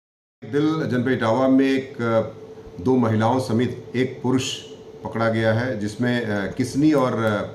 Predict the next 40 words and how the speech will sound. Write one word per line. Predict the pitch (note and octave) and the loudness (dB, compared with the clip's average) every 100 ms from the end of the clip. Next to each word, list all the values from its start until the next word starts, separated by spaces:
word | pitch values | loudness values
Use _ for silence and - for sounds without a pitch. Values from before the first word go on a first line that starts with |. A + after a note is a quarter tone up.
| - - - - | -16 -18 -12 -2
करहल | A#2+ C#3 C3 | 2 4 4
मैनपुरी | G#2 A2 A#2 C#3+ D3+ | 2 0 2 2 4
के | B2+ | 4
निवासी | A2 G#2 - C3 | 2 0 0 0
हैं | A#2 C#3 | 2 2
और | C3 A#2 | 2 2
यहाँ | A2 G#2+ C3+ A#2+ | 0 0 0 0
आकर | A2 A2+ | 0 -4
के, | - B2+ C3 | 0 0 0
अ, | - - - - - G2+ G2+ G2+ - - | -6 -16 -16 -18 -8 -2 0 -2 -6 -8
वो | G#2 A2+ A2 - - - - - - | -2 0 0 -4 -14 -18 -18 -10 0
सोने | B2+ C3+ | 4 4
की | C3+ | 4
चेन | C3 - C#3 C3+ - - - - - - - | -2 2 4 4 2 -6 -14 -18 -20 -18 -6
जो | A2 | -2
है, | A2 A#2 A2 | 0 0 0
जो | A#2 | -2
कि, | A#2+ B2+ | 0 0
अ, | A2 G#2 | 0 -2
साबित | G2 G#2+ A#2+ C3 | -2 0 0 0
हो | B2 | 0
गया, | A#2 B2 | 0 0
जैसे | A2+ G#2 | -2 -4
सोनार | - G#2 A2 | -4 -2 0
ने | A2+ | 0
जैसा | G#2 G2 | -2 -2
कि | G2+ | -4
साबित | G#2 G2 G#2+ A2 | -4 -2 -4 -4
किया | A#2+ A#2 | -4 -4
कि | - | -4
ये, | G2 G2+ G#2 - - - - - | -2 -2 -2 -6 -16 -18 -14 -6
अ, | G2 | -2
उनको | G#2 G#2+ | 0 0
गिरवी | G#2 A2+ C#3 | 0 4 4
रखे | C3+ - C3+ | 4 2 0
हुए | B2+ C#3 | 2 2
थे | D3 | 0
और | D3 B2 | -2 0
ये, | A2+ A#2 A2+ | 0 0 -2
अ, | G2+ G2 | -2 -4